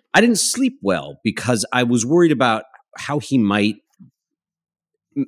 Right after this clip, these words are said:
it, maliciously or through incompetence screw something up. And that really wasn't about his age either. It was about his temperament and his values and his laziness and his, um, sort of entitlement, right?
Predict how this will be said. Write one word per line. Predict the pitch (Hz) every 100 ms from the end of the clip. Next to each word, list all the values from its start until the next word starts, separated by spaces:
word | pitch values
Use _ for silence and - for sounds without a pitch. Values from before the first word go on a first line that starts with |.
| -
it, | 127 117
maliciously | 123 110 120 147 170 - 175 196 208 -
or | 113 104
through | - 117 113
incompetence | - 98 123 117 - - 80 76 - - _ _ _ _
screw | - - - 123
something | 113 123 104 98 95
up. | 78 -
And | 139
that | 202 233
really | 165 190
wasn't | 131 110 107
about | 98 -
his | 131 107
age | 92 82 95
either. | 117 85 73
It | 85
was | 87
about | 82 85 87 - - - - - _
his | 107 98 - _
temperament | - 135 123 113 98 -
and | 82
his | 82 80
values | 101 98 101 92 90 87 -
and | 95 82
his | 65 92 87 82 76 - _ _ -
laziness | 139 135 101 110 101 92 - -
and | 101 95 92
his, | 85 95 87 80 - _ _ _ _ _ -
um, | 95 87 85 85 85
sort | - 92
of |
entitlement, | 90 90 101 87 80 71 -
right? | 101 120